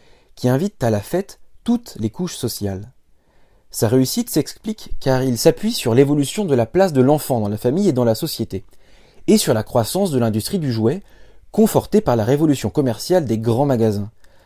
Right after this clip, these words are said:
avec leurs rayons spécialisés de jouets dès mille huit cent quatre-vingts. Leurs affiches et leurs catalogues sont diffusés à des centaines de milliers d'exemplaires,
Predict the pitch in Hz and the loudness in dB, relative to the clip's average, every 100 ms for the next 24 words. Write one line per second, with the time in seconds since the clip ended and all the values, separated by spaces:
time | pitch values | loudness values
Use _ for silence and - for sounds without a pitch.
0 | - _ 113 170 135 117 101 117 127 110 | -20 _ 2 2 4 0 2 2 2 0
1 | 175 - 156 131 131 143 104 113 160 196 | -2 -2 -2 -2 0 0 0 0 0 -2
2 | - - 123 117 208 202 127 123 117 170 | -14 -10 0 2 2 0 -4 -4 -4 -4
3 | 131 - 110 101 98 - - _ _ _ | -6 -6 -8 -8 -12 -20 -20 _ _ _
4 | - - _ _ - 120 127 131 180 180 | -20 -20 _ _ 0 2 2 0 -2 -6
5 | - - - 131 131 113 - 135 135 147 | -8 -14 -6 2 4 4 2 2 4 4
6 | 123 113 110 110 110 156 - 151 147 - | 2 -8 -6 -4 -4 -6 -4 0 0 0
7 | 101 101 - 185 - 170 151 110 117 120 | -4 -4 -2 -2 0 0 0 0 0 0
8 | 113 110 104 131 180 175 | 0 -2 -4 -4 -4 -4